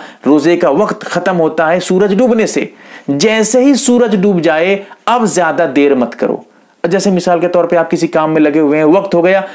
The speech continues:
"हाँ, चलो रोज़ा खोलूँगा, दस मिनट और है, कर लूँ मैं, उसके बाद खोलता हूँ।" ऐसा अच्छा नहीं है। जायज़ है, गुनाह नहीं मिलेगा, लेकिन अच्छा नहीं है।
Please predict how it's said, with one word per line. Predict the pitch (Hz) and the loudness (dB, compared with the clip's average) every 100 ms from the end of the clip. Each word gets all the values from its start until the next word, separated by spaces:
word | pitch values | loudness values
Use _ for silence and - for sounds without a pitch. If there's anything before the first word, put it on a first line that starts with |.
| - | -8
"हाँ, | - 120 170 | -4 -2 -2
चलो | 160 156 175 | -2 0 2
रोज़ा | 143 165 | 2 0
खोलूँगा, | 165 147 135 160 170 | -2 -2 0 0 0
दस | 170 147 160 160 | -2 -2 -2 -2
मिनट | 160 | -2
और | 131 156 | 0 0
है, | 160 147 | 0 0
कर | 143 120 | -2 -2
लूँ | 117 | -2
मैं, | 127 | -2
उसके | 120 - | -4 -4
बाद | 113 - | -4 -4
खोलता | - 110 - | -4 -4 -4
हूँ।" | - - - - - | -10 -12 -20 -20 -6
ऐसा | 180 175 196 | -4 0 -2
अच्छा | 151 - 131 | -2 -4 -4
नहीं | 107 - | -4 -6
है। | - - _ - - - _ _ 113 | -10 -18 _ -20 -20 -20 _ _ -4
जायज़ | 120 123 208 190 | -2 0 0 0
है, | 202 | 0
गुनाह | 160 160 190 | 0 0 0
नहीं | 202 | 0
मिलेगा, | 190 160 143 185 | 0 0 0 0
लेकिन | 196 220 | 0 0
अच्छा | 202 185 - 190 | -2 -4 -2 -2
नहीं | 131 107 | 0 -2
है। | - | -6